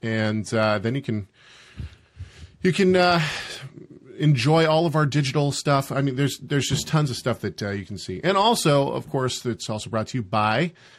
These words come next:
Yeshua Shirts, yeshua shirts dot com. And why is that? Because those people have been smart enough to send us free product. And so, um, <laughs> um,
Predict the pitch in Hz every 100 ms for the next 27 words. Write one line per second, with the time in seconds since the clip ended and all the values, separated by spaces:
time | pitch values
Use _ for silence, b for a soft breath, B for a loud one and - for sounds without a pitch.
0 | b b b _ _ - 220 349 - 98
1 | 82 - - - - 120 127 - 127 -
2 | 175 131 90 117 123 120 117 107 147 175
3 | 147 156 131 117 117 127 185 - 160 143
4 | 123 110 104 120 120 120 117 123 - 127
5 | 117 - 110 101 98 92 92 - B B
6 | B B - 139 139 139 139 156 143 143
7 | - 135 139 139 139 151 170 143 - B
8 | 131 110 B 117 - 151 - - 127 -
9 | - 123 123 113 107 107